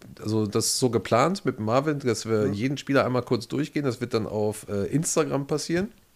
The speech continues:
Speaker 1: und auf, äh, Twitter und Facebook natürlich auch, für alle, die noch da sind. Und, ähm, da haben wir ein paar schöne Grafiken gebaut.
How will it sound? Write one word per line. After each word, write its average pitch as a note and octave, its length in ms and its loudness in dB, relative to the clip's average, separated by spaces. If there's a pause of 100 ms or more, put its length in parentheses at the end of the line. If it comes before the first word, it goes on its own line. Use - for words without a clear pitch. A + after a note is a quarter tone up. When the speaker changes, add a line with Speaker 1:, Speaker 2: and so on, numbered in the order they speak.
(180)
Speaker 1:
und A2+ 400 0
auf, G#2 360 -4
äh, F#2+ 300 -4
Twitter C#3+ 480 2
und A2+ 440 -2 (800)
Facebook D3+ 440 4
natürlich A2+ 420 4
auch, E3 260 8 (200)
für - 120 2
alle, C#3+ 140 4
die C#3 100 2
noch C3+ 160 6
da C3+ 240 8
sind. C#3+ 220 2
Und, B2 540 2
ähm, A#2 840 -2 (140)
da A2+ 100 6
haben A#2 120 4
wir C3 60 4
ein A#2+ 60 2
paar A#2+ 100 4
schöne A#2 240 4
Grafiken A#2 460 -2
gebaut. C#3 340 0